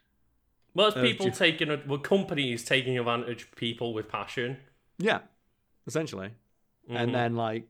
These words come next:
Speaker 2: just completely railroading them into, like, decisions that are against the best interests. And it's
Speaker 1: Yeah.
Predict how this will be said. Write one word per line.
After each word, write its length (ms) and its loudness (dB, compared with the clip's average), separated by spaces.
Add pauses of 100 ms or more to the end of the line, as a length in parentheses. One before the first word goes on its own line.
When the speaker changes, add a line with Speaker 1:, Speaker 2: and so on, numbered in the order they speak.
(120)
Speaker 2:
just 160 -16
completely 640 -2
railroading 720 2
them 180 -8
into, 240 -8
like, 260 -4
decisions 440 -4
that 120 -2
are 60 -4
against 260 -6
the 80 -8
best 220 -6
interests. 440 -2
And 120 -6
it's 160 -8
Speaker 1:
Yeah. 160 2